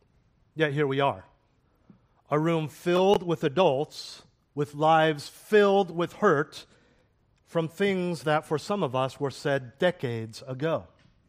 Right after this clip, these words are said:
And yet we're still bothered by them. We're still hurt by them. We understand the point of the childhood rhyme. After all, words are just words. They're not fists.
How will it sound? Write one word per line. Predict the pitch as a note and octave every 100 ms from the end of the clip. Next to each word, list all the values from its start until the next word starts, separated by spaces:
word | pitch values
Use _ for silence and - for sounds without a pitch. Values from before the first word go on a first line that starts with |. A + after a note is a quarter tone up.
| _ _ _ _ _
And | D3 D3
yet | C3+
we're | C#3
still | - C#3+
bothered | B2 B2+ C3 G#2
by | G2
them. | F#2 D#2 _ _ _ _ _
We're | D3
still | C#3 D#3+ B2
hurt | C3+ -
by | G2+
them. | E2+ C2 _ _ _ _ _ _ _ _ _ _ _ _ _
We | F#3
understand | G3 F3 - D#3+ E3
the |
point | C#3 - D3 E3+ E3
of | C#3
the | B2
childhood | - D3 D3 C3+ C3 A#2+
rhyme. | B2 C3 D3 F3 D3+ _ _ _ _ _ _ _
After | C3 C3+ - C3+
all, | C#3 D3+
words | B2 C3+ D3+ D#3+ C3+
are |
just | A#2+ C3 -
words. | B2 C#3+ E3+ E3 - - _ _ _ _ _ _
They're | A#2+ C#3+
not | D3 C3
fists. | - - E3+ - - - - -